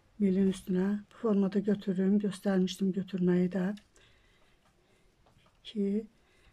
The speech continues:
üç, dörd, beş, altı, yeddi, səkkiz, doqquz, on. On da vəs eləyər. Kim istəsə enini də götürə bilər. Çox on beş, iyirmi. Mən ona iyirmi götürmüşəm.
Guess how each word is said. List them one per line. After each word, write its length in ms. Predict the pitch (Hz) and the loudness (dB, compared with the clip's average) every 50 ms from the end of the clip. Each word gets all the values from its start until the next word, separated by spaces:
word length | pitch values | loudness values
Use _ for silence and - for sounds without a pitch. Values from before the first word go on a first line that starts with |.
| _ _ _ - | _ _ _ -8
üç, 600 | 220 208 202 196 196 202 208 208 - - - - - - - - - | -6 -6 -4 -4 -6 -8 -10 -12 -16 -20 -20 -20 -20 -20 -20 -18 -10
dörd, 540 | - 214 196 196 196 190 190 202 202 - - - _ _ _ _ _ _ _ _ _ _ - | -8 -6 -6 -4 -4 -4 -6 -6 -8 -12 -20 -20 _ _ _ _ _ _ _ _ _ _ -8
beş, 360 | 208 190 180 180 196 196 - _ _ _ - - - - - - _ _ _ _ _ _ | -6 -4 -4 -4 -6 -8 -12 _ _ _ -20 -20 -20 -20 -20 -20 _ _ _ _ _ _
altı, 580 | - 208 190 185 180 180 175 _ - - 196 190 185 214 208 - _ _ _ - | -6 -4 -4 -2 -4 -6 -10 _ -10 -6 -4 -4 -4 -6 -8 -12 _ _ _ -4
yeddi, 540 | 202 196 190 180 - - _ _ - 190 180 185 202 208 - - | -2 -2 -2 -2 -6 -12 _ _ -8 -6 -4 -4 -6 -8 -10 -16
səkkiz, 840 | - - - 196 180 180 - _ _ _ _ - 202 185 196 208 202 - _ _ _ _ _ - - _ _ _ _ - | -12 -8 -6 -6 -6 -6 -10 _ _ _ _ -6 -4 -4 -4 -4 -8 -14 _ _ _ _ _ -20 -20 _ _ _ _ -4
doqquz, 800 | 214 202 202 - - _ _ - 202 196 208 214 208 - - - - | -4 -4 -4 -6 -12 _ _ -10 -8 -6 -4 -4 -6 -8 -12 -6 0
on. 160 | 214 208 180 185 359 | 0 2 2 2 2
On 240 | 302 240 247 240 | 2 2 2 2
da 80 | 214 196 | 2 2
vəs 240 | 196 208 202 208 - 208 | 2 2 2 2 2 2
eləyər. 320 | 196 185 185 185 180 185 180 - - _ _ _ _ _ _ _ _ _ - - - - - - - _ _ _ - | 4 4 4 2 2 0 -4 -6 -14 _ _ _ _ _ _ _ _ _ -20 -20 -20 -20 -20 -20 -20 _ _ _ -2
Kim 140 | 240 240 240 | 0 0 0
istəsə 380 | 214 - 233 208 208 - 262 240 | 0 0 -2 -2 0 2 4 6
enini 240 | 214 208 208 208 214 208 | 6 8 8 8 6 4
də 60 | 202 - | 2 -2
götürə 320 | - 208 208 - 202 196 190 180 | -4 -4 -2 0 0 0 0 2
bilər. 300 | 196 190 190 196 214 220 | 0 2 2 2 0 -2
Çox 240 | - - 220 196 180 | -2 -2 -2 -2 -2
on 220 | - 262 196 190 190 180 | -2 0 2 4 6 6
beş, 240 | 190 190 185 - - | 6 4 4 4 2
iyirmi. 380 | 196 190 185 175 185 185 185 185 | 4 4 4 4 4 4 4 6
Mən 300 | 185 196 214 214 208 202 | 6 6 6 6 6 6
ona 160 | 202 220 247 240 | 4 4 4 6
iyirmi 320 | 208 208 208 185 190 190 | 6 6 6 6 4 2
götürmüşəm. 720 | 190 196 - - 196 180 175 175 - 208 196 196 214 240 | 0 -2 -2 -2 -2 -2 -2 -2 -2 -2 0 0 -2 -2